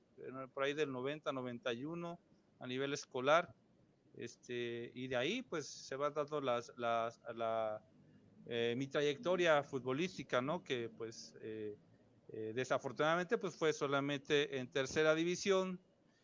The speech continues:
eh, en esa tercera división que para ese entonces, pues, existía nada más primera división nacional, segunda división nacional y la tercera, este, división, ¿no? Nada más había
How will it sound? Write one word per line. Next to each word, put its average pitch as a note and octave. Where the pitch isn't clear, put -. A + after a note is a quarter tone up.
eh, B2
en C3
esa E3
tercera F3+
división F3
que E3
para C#3+
ese D#3
entonces, F3+
pues, -
existía D3
nada D#3
más D#3+
primera E3+
división E3+
nacional, F3
segunda D3
división D3
nacional D3+
y D3
la A#2+
tercera, A#2+
este, A#2
división, A#2
¿no? C3
Nada C3+
más C3+
había B2+